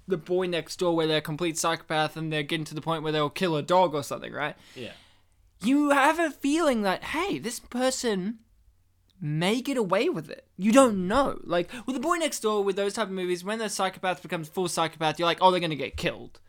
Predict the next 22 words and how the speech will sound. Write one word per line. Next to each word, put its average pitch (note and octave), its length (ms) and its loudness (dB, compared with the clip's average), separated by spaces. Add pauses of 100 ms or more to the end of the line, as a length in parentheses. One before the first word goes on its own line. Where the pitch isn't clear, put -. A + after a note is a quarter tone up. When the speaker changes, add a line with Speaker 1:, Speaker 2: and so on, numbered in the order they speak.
(100)
Speaker 2:
Yeah. A#2+ 180 -10 (180)
Speaker 1:
Or F3 260 8
arrested. - 560 -4 (340)
In A#3 160 -6
this A4+ 220 0
movie, B3 520 -2
he's G#3 240 -6
a G3+ 40 -2
policeman F#3+ 560 -6
as C#3+ 160 -6
well. E3 300 2 (220)
So A#3 260 2
there's A3+ 160 2
that A3 200 -2
extra B3+ 300 -4
layer G#3+ 240 2
of, G#3 200 2 (840)
how A3 220 2
far G#3 260 2
can F#3 220 -2
he F3+ 120 -2
go? F3+ 320 -2